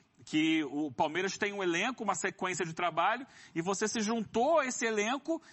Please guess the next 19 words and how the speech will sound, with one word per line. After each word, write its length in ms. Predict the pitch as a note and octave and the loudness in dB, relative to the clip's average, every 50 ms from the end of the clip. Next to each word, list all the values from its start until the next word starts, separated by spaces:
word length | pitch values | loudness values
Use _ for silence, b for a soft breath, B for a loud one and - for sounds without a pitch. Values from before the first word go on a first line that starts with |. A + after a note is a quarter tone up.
| B B B | B B B
e 100 | F3+ F3 | -2 -2
encaixou 600 | A3 G#3+ - B3+ A#3+ - - - A#3 A#3 C4+ D4+ | 0 0 0 -2 -2 -2 -4 -2 0 2 2 0
perfeitamente. 720 | D4+ - - A#3+ A3+ - A#3+ B3+ - C#4 B3 G#3 A#3 C4 - | -2 -2 -4 -4 -2 -2 -4 -2 -2 -2 -2 -2 -4 -2 -2
Teve 160 | G#3+ G#3 G#3+ | -2 -2 -2
a 40 | A3+ | -2
lesão 380 | A#3+ A#3 G3 E3 F#3+ A#3 C#4 | -2 -2 0 0 0 2 2
ali, 240 | A3 D#3 E3 A3 B3 | 2 0 0 -2 -2
né, 120 | G#3+ F#3+ | -2 -2
do, 200 | F#3 E3 D3 B2+ B B B B B B B | -2 -2 -4 -4 B B B B B B B
do 140 | B2 C3 D3+ | -4 -2 -2
Luan, 560 | D#3+ D#3 D3+ D3+ F3 F#3+ F3+ E3+ F#3+ A#3 - - b b b b b b | 0 0 0 2 2 2 4 2 2 0 -2 -6 b b b b b b
mas 460 | - C#3+ E3 F3 F#3 G3+ G3 - - - | -2 0 0 2 2 0 -2 -4 -6 -6
sai 440 | - - - - G#3+ G3+ G#3 A#3+ A3+ - - A#3+ G3 - _ _ _ | -6 -4 -2 0 0 2 0 -2 -6 -10 -16 -20 -20 -20 _ _ _
de 160 | F3 E3+ G3+ | -4 -2 0
um, 300 | G#3+ G#3+ G#3+ G3+ E3+ E3 | 0 0 -2 -2 -4 -2
de 80 | D#3 F#3+ | -2 0
um 100 | G3 F3+ | 2 2
ano, 140 | F3+ A3 A3+ | 2 2 0
assim, 300 | G#3 - G#3 G#3+ A3 - | 0 -2 -2 -2 -4 -6